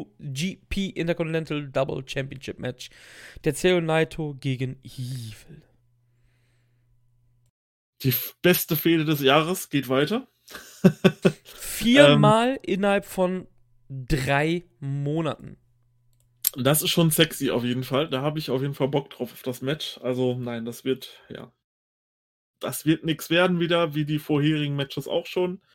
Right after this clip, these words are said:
Speaker 2: Ähm, man kann sich jetzt halt drüber streiten, wird es ein bisschen besser als das letzte Match oder wird es ein bisschen schlechter als das letzte, als das letzte Match, aber ja,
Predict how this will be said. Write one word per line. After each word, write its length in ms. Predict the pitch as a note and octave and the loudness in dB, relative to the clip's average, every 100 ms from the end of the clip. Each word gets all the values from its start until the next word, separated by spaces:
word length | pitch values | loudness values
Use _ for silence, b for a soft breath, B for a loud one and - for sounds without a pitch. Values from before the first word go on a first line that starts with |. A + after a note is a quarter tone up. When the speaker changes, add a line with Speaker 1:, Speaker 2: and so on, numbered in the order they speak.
| _ _ _ _ _ _ _ _ - | _ _ _ _ _ _ _ _ -8
Speaker 2:
Ähm, 480 | G2+ C#3 C#3 C#3 D3 _ _ _ _ - | -4 -2 -4 -6 -10 _ _ _ _ -2
man 220 | D3 D3+ | 2 4
kann 220 | E3+ E3+ | 4 2
sich 100 | E3+ | 2
jetzt 160 | E3 E3 | 0 2
halt 160 | D3+ | 0
drüber 200 | D3+ D3+ | 2 0
streiten, 440 | D3 - D3+ D#3 D3+ | 0 2 2 2 0
wird 140 | D3+ | -2
es 140 | C3+ | -4
ein 100 | D3 | -6
bisschen 280 | C3+ C#3+ C3+ | -4 -4 0
besser 320 | C3 F#3 A3+ | 4 6 6
als 180 | E3+ F#3+ | 4 4
das 180 | G3+ F3+ | 2 2
letzte 340 | F3 F3+ - | 0 0 0
Match 220 | E3 E3+ - | 2 2 2
oder 200 | D3+ C#3+ | 2 4
wird 140 | D3 | 0
es 120 | D3 | -4
ein 100 | C#3 | -2
bisschen 260 | C3 C3 B2 | -2 -2 -4
schlechter 400 | - F#3 - F3+ | 0 0 2 2
als 160 | D#3 | 2
das 160 | E3 D#3 | 0 0
letzte, 440 | D#3 D3+ - D3 - | 2 0 -2 -8 -4
als 160 | C3 | -2
das 160 | D#3 D3 | 0 2
letzte 280 | D3+ - C#3 | 0 -2 -2
Match, 280 | C#3+ C#3+ - | -2 -2 0
aber 320 | C3 C3+ C3+ B B B B B | 2 4 2 B B B B B
ja, 220 | C#3 D#3 | 6 6